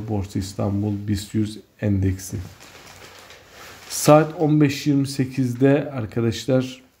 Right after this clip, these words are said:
Tuğçelik Alüminyum ve Metal Mamulleri Sanayi ve Ticaret Anonim Şirketi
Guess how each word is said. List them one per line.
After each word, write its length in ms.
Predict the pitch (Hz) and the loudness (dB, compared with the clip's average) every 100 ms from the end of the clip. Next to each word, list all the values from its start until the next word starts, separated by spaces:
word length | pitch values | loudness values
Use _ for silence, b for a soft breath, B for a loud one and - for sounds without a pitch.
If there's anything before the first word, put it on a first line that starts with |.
| _ B B _ | _ B B _
Tuğçelik 580 | - 139 139 135 135 131 | 2 2 4 4 4 2
Alüminyum 680 | 127 117 117 120 120 123 110 | 2 4 4 4 4 2 0
ve 80 | |
Metal 420 | 110 110 110 127 123 | 0 0 0 2 2
Mamulleri 680 | 104 101 101 104 98 101 104 | 2 -2 -2 -2 -2 -4 -6
Sanayi 400 | - 110 110 117 | -4 -2 2 2
ve 100 | 113 | 0
Ticaret 340 | 110 107 107 | 0 -2 -2
Anonim 260 | 113 113 98 | -4 -4 -4
Şirketi 600 | - 110 113 113 131 | -8 -4 -4 0 0